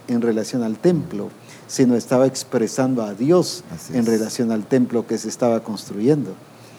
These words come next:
Speaker 2: Mientras que ese es el error hoy en día, ¿verdad? El Dios, eh, glorioso, perfecto,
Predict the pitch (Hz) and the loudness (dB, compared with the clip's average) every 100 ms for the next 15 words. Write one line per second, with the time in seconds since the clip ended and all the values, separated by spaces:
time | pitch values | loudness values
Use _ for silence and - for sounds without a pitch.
0 | - - 110 117 110 127 117 135 139 117 | -14 -4 -2 0 0 0 0 2 4 2
1 | 107 95 120 131 123 113 113 147 113 117 | -2 -2 0 2 2 2 2 2 2 0
2 | 151 117 98 120 151 147 - - - - | 0 -2 0 2 2 0 -10 -16 -20 -12
3 | 98 110 104 95 120 120 113 123 147 160 | -2 0 0 2 4 4 6 6 6 6
4 | 147 - 120 113 - 151 160 - 135 117 | 4 4 2 2 2 4 4 2 2 4
5 | 104 92 | 2 -2